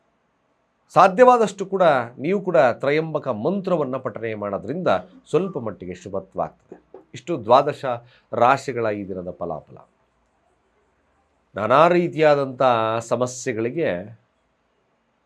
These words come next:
ರಾಯರ ಗಾಯತ್ರಿ ಮಂತ್ರ, ಒಂದು ರೀತಿಯಾಗಿ ಹಣಕಾಸು, ಮದುವೆ ವಿಚಾರದಲ್ಲಿ,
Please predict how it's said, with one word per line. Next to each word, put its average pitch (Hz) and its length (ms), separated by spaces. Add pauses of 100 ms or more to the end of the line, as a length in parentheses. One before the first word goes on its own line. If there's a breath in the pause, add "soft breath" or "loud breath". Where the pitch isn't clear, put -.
(120)
ರಾಯರ 143 440
ಗಾಯತ್ರಿ 110 600
ಮಂತ್ರ, 85 340 (560)
ಒಂದು 139 220
ರೀತಿಯಾಗಿ 127 680
ಹಣಕಾಸು, 120 680
ಮದುವೆ 117 440
ವಿಚಾರದಲ್ಲಿ, 113 840